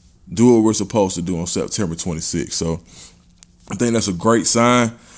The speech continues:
Um, there was a whole lot of chatter early on about M A R, and, uh,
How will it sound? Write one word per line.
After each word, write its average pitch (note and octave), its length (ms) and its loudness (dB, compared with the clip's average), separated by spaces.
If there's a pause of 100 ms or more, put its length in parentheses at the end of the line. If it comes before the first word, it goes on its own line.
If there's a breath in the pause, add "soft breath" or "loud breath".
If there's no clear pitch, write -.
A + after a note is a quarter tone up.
(140 loud breath)
Um, A2+ 340 0
there C#3 100 4
was C#3+ 100 2
a G#2 80 2
whole C#3+ 320 4
lot C#3 200 4
of G2 80 -2
chatter B2+ 300 4
early A2+ 360 4
on A#2 220 4
about G2+ 300 -2
M A2 120 0
A A2 160 2
R, A2+ 260 6
and, F#2 240 -2
uh, F2 240 -4